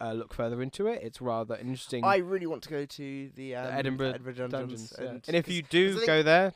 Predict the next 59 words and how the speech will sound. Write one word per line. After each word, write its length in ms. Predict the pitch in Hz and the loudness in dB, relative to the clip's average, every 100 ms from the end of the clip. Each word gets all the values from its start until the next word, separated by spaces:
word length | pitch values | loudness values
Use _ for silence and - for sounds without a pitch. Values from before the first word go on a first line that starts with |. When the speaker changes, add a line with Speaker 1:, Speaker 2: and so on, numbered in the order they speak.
| _ _ 156 | _ _ -20
Speaker 2:
reading 220 | 175 170 | -18 -12
about 180 | 143 127 | -14 -12
it, 80 | |
they 60 | 107 | -16
s-, 200 | 143 - - | -16 -20 -12
there's 120 | 131 | -10
Speaker 1:
enjoy 220 | 123 135 | -2 0
it. 20 | 160 | 0
Speaker 2:
some 160 | 131 | -2
sort 260 | 151 - 135 | -4 -4 -6
of, 140 | 123 _ _ - | -8 _ _ -20
uh, 100 | - | -18
there's 180 | 127 123 | -16 -12
a, 140 | 123 113 | -14 -14
there's 140 | - 127 | -16 -14
a 60 | |
boat 200 | 123 135 127 | -8 -10 -6
ride 340 | 135 139 143 - _ _ _ | -6 -6 -10 -20 _ _ _
where 120 | - | -12
you 140 | 131 - | -12 -12
kind 160 | 131 | -14
of 60 | 123 | -12
become 320 | 127 135 123 | -14 -12 -14
part 300 | 127 120 - | -12 -14 -14
of 180 | 127 120 _ _ _ _ _ | -16 -16 _ _ _ _ _
James's 380 | 127 127 120 123 | -8 -8 -8 -14
crew 300 | - 131 131 _ _ _ _ _ | -12 -12 -12 _ _ _ _ _
to 140 | - | -16
flush 360 | - 127 123 - | -12 -10 -10 -10
when 100 | 127 | -10
you 60 | 127 | -6
go 160 | 131 127 | -4 -4
into 200 | 120 131 | -6 -8
the 100 | 127 | -10
actual 240 | - 131 | -10 -14
cave. 420 | 135 131 143 123 - | -10 -10 -10 -14 -8
Speaker 1:
Yeah. 220 | 120 107 _ _ _ | -8 -8 _ _ _
Speaker 2:
There's 180 | 123 120 | -14 -12
a, 80 | 120 | -12
like, 180 | 120 120 | -10 -10
an 60 | |
actual 260 | 95 107 127 | -10 -12 -14
boat 200 | - 127 | -14 -12
ride 160 | 123 - | -12 -14
you 40 | _ | _
can 100 | 113 | -16
go 40 | |
on, 80 | 110 | -16
which 160 | 110 - | -20 -20
sounds 180 | - _ | -20 _
awesome. 260 | - - 113 | -20 -16 -14
Speaker 1:
That 80 | - | -12
does 140 | 107 | -14
sound 180 | - 98 | -14 -16
really 160 | 98 101 | -14 -16
cool. 180 | - 104 | -16 -10
Speaker 2:
Um, 320 | 135 135 147 160 | -8 -8 -8 -8
<laughs> 80 | - - - - - _ _ - _ _ _ _ - | -10 -12 -20 -20 -20 _ _ -20 _ _ _ _ 2
Speaker 1:
Anyway, 300 | 143 117 | 4 4